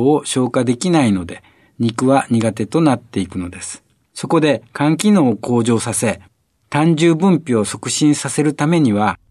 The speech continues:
Rαリポ酸の摂取が有効であることが明らかとなりました。十二指腸から分泌された胆汁は、小腸下部の会腸でその主成分である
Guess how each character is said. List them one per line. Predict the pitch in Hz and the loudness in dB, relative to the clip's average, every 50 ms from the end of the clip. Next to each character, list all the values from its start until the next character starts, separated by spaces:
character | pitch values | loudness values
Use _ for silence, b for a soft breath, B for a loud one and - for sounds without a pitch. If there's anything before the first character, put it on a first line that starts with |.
| _ _ | _ _
Rα | - - 170 185 180 160 139 135 139 151 147 - 135 | -4 -2 0 0 2 2 2 2 0 0 -2 -2 -2
リ | 113 117 | -4 -4
ポ | 107 - 110 | -4 -6 -6
酸 | - 123 113 117 123 | -4 0 2 2 2
の | 131 | 2
摂 | 120 - 135 127 123 - - | 2 0 -2 -2 -2 -4 -4
取 | 110 117 | -2 -2
が | 123 107 - | -2 -2 -2
有 | - 117 120 113 | -2 -2 -2 -2
効 | 120 - 131 120 110 | 0 -2 -2 0 0
で | 110 107 | 0 0
あ | 107 | 0
る | 107 | -2
こ | 95 - 92 | -4 -6 -8
と | - 135 | -4 -2
が | 175 170 139 117 - | -2 -2 -2 -2 -2
明 | 135 | -2
ら | 120 104 | -2 -2
か | - 113 104 | -4 -6 -6
と | - 170 | -4 -2
な | 165 139 | 0 0
り | 107 101 | 0 0
ま | 95 92 87 | -2 -2 -4
し | - - | -6 -8
た。 | - - - _ _ _ _ _ _ _ _ _ _ _ _ _ _ _ - | -10 -14 -18 _ _ _ _ _ _ _ _ _ _ _ _ _ _ _ -4
十 | 135 143 160 | 0 2 4
二 | 180 | 4
指 | 190 190 - - - - | 4 2 2 0 0 2
腸 | 160 131 | 2 2
か | - - 104 | 2 0 0
ら | 104 117 120 107 90 | 0 0 0 0 -2
分 | 104 107 127 131 135 | -2 0 2 2 2
泌 | 127 131 127 | 2 0 -2
さ | - 139 | -4 -2
れ | 123 131 | -2 -2
た | 123 - - 131 123 | -2 -2 -2 -4 -2
胆 | - - 131 127 131 | -2 -2 0 2 2
汁 | 123 120 123 120 127 | 2 2 2 2 2
は、 | 147 151 120 87 b b b b b b b | 2 2 0 -2 b b b b b b b
小 | - - - 160 165 | -12 -4 0 2 2
腸 | 170 165 165 - 165 160 156 143 - | 2 0 0 2 2 2 2 0 0
下 | - - 180 | -2 -2 0
部 | 156 143 117 101 - - - | 0 0 -2 -2 -4 -2 0
の | 139 151 147 - | 2 2 2 0
会 | - - 147 147 151 | -2 -2 0 0 0
腸 | 143 - - - 151 147 151 | -2 -2 -2 0 0 2 2
で | 160 208 208 - - _ | 2 0 -2 -2 -6 _
そ | - - 147 | -4 0 2
の | 143 143 135 - - | 2 2 0 -2 -6
主 | - - 131 | -8 -6 -4
成 | - - 151 139 120 | 0 0 2 2 2
分 | 120 117 110 | 2 0 0
で | 107 120 | 0 0
あ | 139 | 0
る | 151 139 104 b | 0 0 -2 b